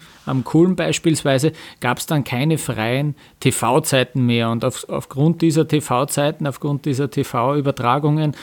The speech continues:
hat man sich dazu entschieden, diese Rennen schon am Donnerstag und am Freitag auszutragen. Am Donnerstag fand die Abfahrt statt und, äh, wir haben tatsächlich, ja, den zweiten Sieg in Serie von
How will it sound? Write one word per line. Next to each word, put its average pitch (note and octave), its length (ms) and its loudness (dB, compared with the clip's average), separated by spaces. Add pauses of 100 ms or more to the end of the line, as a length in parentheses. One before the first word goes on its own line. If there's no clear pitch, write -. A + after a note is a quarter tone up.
(140)
hat C#3 200 0
man C#3 80 2
sich B2+ 180 0
dazu C#3+ 280 2
entschieden, C3+ 340 2 (640)
diese C3+ 240 2
Rennen B2+ 280 0
schon C#3+ 220 -2
am C3 140 0
Donnerstag E3 580 0
und C3+ 180 2
am C3 120 2
Freitag A#2 480 -2
auszutragen. G#2+ 680 -4 (400)
Am B2+ 140 -2
Donnerstag F#3+ 680 2 (480)
fand C#3 300 0
die - 100 -2
Abfahrt D#3+ 360 0
statt - 420 -4 (420)
und, D#3+ 480 2 (100)
äh, D#3+ 40 0
wir C3+ 440 2
haben C#3+ 120 0
tatsächlich, C#3 800 -2 (260)
ja, D#3+ 220 4 (420)
den C3 120 4
zweiten C#3 360 2
Sieg D3 240 0
in D3+ 120 2
Serie C3 440 0
von C3 440 -4